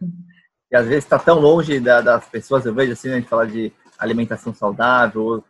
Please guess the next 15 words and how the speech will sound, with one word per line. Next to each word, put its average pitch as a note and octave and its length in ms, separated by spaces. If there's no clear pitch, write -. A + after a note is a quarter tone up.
às A2 100
vezes A#2+ 200
tá B2+ 100
todo C3+ 220
mundo C3+ 240
tão D3 220
na C#3 100
correria, B2+ 600
assim, C3+ 240
né, B2+ 140
no A#2+ 160
dia A2+ 200
a A2 40
dia, C3 280
aí B2 160